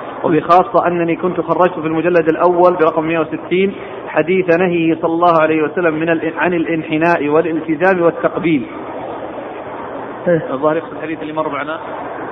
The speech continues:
Speaker 1: "إذا لقي أحد، أحدنا أخاه أينحني له؟" قال:
Speaker 2: إيه.
Speaker 1: "لا".
Speaker 2: نعم. هو الانحناء ال-، ال-، ال-، الذي مر بنا أنها الجملة الوسطى هي التي فيها، اللي هي، اللي هي الالتزام.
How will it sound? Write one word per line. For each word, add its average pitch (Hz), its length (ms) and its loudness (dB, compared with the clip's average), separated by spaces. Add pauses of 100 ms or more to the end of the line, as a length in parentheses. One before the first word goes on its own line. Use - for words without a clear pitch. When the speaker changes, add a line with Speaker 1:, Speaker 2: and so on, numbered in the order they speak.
(240)
Speaker 1:
"إذا 143 160 -4
لقي 147 260 -4
أحد، 135 140 -4 (200)
أحدنا 139 440 -4
أخاه 131 240 -2 (680)
أينحني 147 500 -6
له؟" 147 280 -4 (140)
قال: 180 120 2
Speaker 2:
إيه. 175 80 4
Speaker 1:
"لا". 135 160 -2 (100)
Speaker 2:
نعم. 165 200 0 (960)
هو 226 60 12
الانحناء 190 720 4 (120)
ال-، 214 380 0
ال-، 214 140 4
ال-، 196 420 -2
الذي 180 260 2
مر 180 260 4
بنا 202 260 2
أنها 196 220 0 (440)
الجملة 196 300 6
الوسطى 196 320 8
هي 185 280 6
التي 160 200 0
فيها، 135 280 -2
اللي 160 120 0
هي، 160 260 4 (460)
اللي 180 160 4
هي 160 40 4
الالتزام. 160 420 4